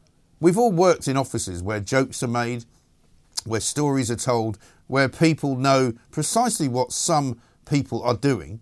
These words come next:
particularly if it's nefarious. And if it's criminal, and even if it's not criminal, but it is questionable, then it shouldn't be happening in the police. Stuart goes on to say, "I'm horrified by today's report and disgusted by his behaviour,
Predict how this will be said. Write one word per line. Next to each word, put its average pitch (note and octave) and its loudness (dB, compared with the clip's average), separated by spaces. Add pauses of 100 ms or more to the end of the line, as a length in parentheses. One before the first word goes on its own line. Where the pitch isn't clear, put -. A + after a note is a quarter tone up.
(100)
particularly C3 -2
if A2 -2
it's - -6
nefarious. F#2+ -8 (180)
And E3 -2
if F3+ -2
it's G3+ -8
criminal, C4 -2 (180)
and G3+ -4
even C4 0
if A#3+ -2
it's G#3 -4
not F3 2
criminal, G#2+ -4 (240)
but D#3+ -2
it D#3 2
is B2+ -6
questionable, B2+ -4 (420)
then A3+ -4
it A3+ -4
shouldn't C4 0
be F#3+ -2
happening C3 2 (480)
in E3+ 4
the F3+ 2
police. B3 0 (520)
Stuart D#3 0
goes E3+ 6
on E3+ 2
to D#3 -4
say, A3+ 0
"I'm E3 4
horrified F3 6
by A#2+ 0
today's G#2+ -2
report A#2+ -4
and A#2+ -10
disgusted B2+ -4
by A2 -2
his G#2 -6
behaviour, F#2+ -6